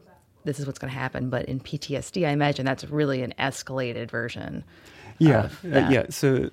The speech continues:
Speaker 2: within P T S D, or even, I, I think in depression, the area, inflammation is probably more well-established component to the disease. Um, and we have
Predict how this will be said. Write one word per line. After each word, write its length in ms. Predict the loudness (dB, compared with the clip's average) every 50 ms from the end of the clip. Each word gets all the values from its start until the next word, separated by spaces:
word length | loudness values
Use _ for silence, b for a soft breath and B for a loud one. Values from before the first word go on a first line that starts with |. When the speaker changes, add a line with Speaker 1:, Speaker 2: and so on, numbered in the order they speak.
| -6 -2
Speaker 2:
within 360 | 0 2 2 4 4 4 2
P 200 | 2 0 0 0
T 160 | 2 2 2 2
S 160 | 2 2 2
D, 160 | 2 2 4
or 120 | 6 6
even, 260 | 4 4 4 2 2 2
I, 140 | 2 0 0 2
I 60 | 0
think 240 | 0 2 2 0 2
in 220 | 2 2 0 2 2
depression, 920 | 0 -2 -2 -4 -8 0 4 4 4 4 4 2 0 0 2 2 0 -2 -4 B B B B B B B 2
the 300 | 2 4 4 4 2 2
area, 340 | 2 2 2 0 0 -2 -4 -2
inflammation 760 | 0 0 0 0 0 0 2 4 4 2 2 2 2 2 2
is 400 | 2 2 2 2 2 0 -2 -6 -12 -16 -20 -20 -20 -20 -4
probably 540 | 0 0 2 4 4 4 4 2 2 0 -4 B B B B B B B B B
more 380 | -2 0 2 4 4 4 4 4
well-established 1300 | 2 2 2 2 4 4 4 4 2 0 -2 -4 -6 -4 0 0 2 2 2 2 2 0 0 -2 -4 -8
component 1000 | -6 -6 -6 -6 -6 _ -20 -20 -12 -4 0 2 4 4 4 4 2 2 0 -4 -12 _ _ _ -8
to 160 | -4 -2 -2
the 120 | 0 0
disease. 680 | 0 0 -2 -2 0 0 2 2 2 2 0 -2 -4 -8 -16 B B B B B B B B B
Um, 240 | -8 -8 -6 -4 0
and 120 | 2 2
we 80 | 4 4
have 120 | 2 0